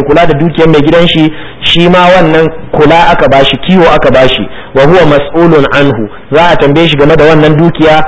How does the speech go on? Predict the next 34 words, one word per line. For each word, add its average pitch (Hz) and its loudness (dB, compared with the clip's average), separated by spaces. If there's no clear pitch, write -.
game 143 0
da 117 0
haƙƙin 120 0
mai 110 2
gidan 123 2
shi. 98 -4
Ala, 175 2
manzon 147 -2
Allah 175 0
ya 151 2
sake 170 0
cewa, 147 2
"Ku 151 -2
faɗaka 147 0
fa 165 0
jama'a, 151 0
kowa 185 2
ya 165 2
saurara 147 2
da 131 0
kyau. 113 0
Fa 156 -2
kullukum 208 2
ra'in." 151 0
Lallai 214 2
dukkan - -2
ku 160 -2
makiwata 147 0
ne, 123 0
"wa 131 -4
kullukum 170 0
mas'ulun 151 0
an 147 -2
ra'iyatihi", 131 0